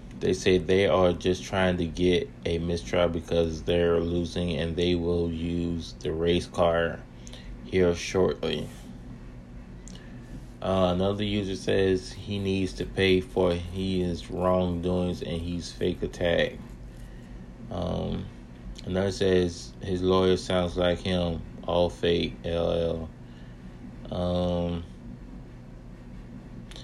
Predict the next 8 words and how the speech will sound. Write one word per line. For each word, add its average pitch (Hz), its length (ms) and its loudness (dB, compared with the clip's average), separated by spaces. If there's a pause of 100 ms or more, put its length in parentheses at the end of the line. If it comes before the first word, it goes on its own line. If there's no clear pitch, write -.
(280)
one 92 220 2
says 87 280 4
feeling 110 460 2
entitled 110 540 2
is 90 120 -2
a 87 40 -4
negative 87 380 -2
trait. 131 720 4